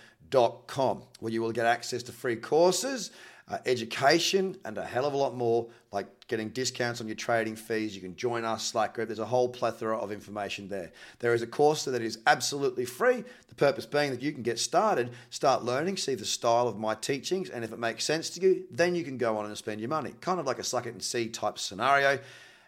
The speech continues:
and it's there so that you don't carry the risk. You can make decisions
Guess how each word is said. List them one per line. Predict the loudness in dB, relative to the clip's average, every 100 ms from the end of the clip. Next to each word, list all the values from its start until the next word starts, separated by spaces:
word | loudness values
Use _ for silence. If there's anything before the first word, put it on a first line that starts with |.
| -14
and | -12
it's | -8
there | 0 2 2
so | -2
that | -6 -6
you | -4 -2
don't | -4 -6 -8
carry | -6 -4 -2
the | -4
risk. | -4 0 0 0 -4 -10
You |
can | -12 -6
make | -6 -6
decisions | -8 -4 -4 -6 -12